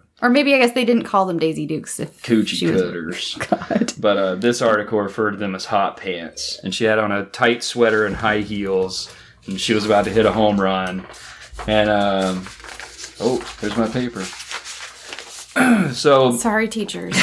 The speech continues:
Speaker 2: <laughs> nobody thought much of the routine publicity shots until Zernial received a phone call from Joe DiMaggio himself, who asked Gus,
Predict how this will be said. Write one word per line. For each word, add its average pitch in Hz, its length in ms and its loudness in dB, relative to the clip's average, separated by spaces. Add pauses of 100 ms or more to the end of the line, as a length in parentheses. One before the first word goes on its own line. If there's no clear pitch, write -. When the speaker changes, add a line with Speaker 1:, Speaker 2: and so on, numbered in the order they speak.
(640)
Speaker 2:
<laughs> - 0 -
nobody 170 480 2
thought 151 260 2
much 143 200 2
of 143 80 -2
the 135 80 2
routine 156 500 2
publicity 131 600 0
shots 113 600 2 (340)
until 131 640 2
Zernial 127 500 2
received 113 400 0
a 101 60 -4
phone 135 340 -2
call 98 320 2
from 95 240 -6
Joe 113 220 4
DiMaggio 104 640 -2
himself, 98 720 0 (360)
who 120 140 2
asked 107 240 2
Gus, 101 440 0